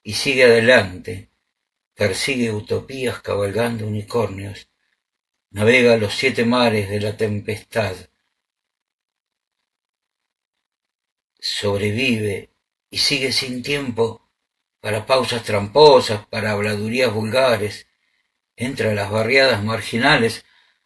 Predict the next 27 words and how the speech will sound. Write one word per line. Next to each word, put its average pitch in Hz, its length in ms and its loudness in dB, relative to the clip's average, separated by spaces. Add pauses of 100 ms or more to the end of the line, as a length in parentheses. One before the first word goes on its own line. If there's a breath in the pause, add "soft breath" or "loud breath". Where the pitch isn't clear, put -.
a 113 80 -2
los 117 160 6
barrios 139 400 8
abandonados 120 680 6
por 120 140 6
la 117 100 8
mala 135 260 6
del 117 200 6
diablo, 113 600 2 (420)
se - 180 -2
interpone 131 600 6
entre 127 280 4
dos 156 160 8
contrincantes 123 920 2
y 110 40 -4
le 117 160 -4
disparan 117 580 0
a 113 80 -4
la 117 120 -2
cabeza. 120 680 -4 (680)
Pero 98 240 -6
ella, 104 500 -6 (800)
la 95 120 -10
poesía, 101 760 -4 (1800)
no 120 320 -2
se 117 180 -4
inmuta, 110 680 -6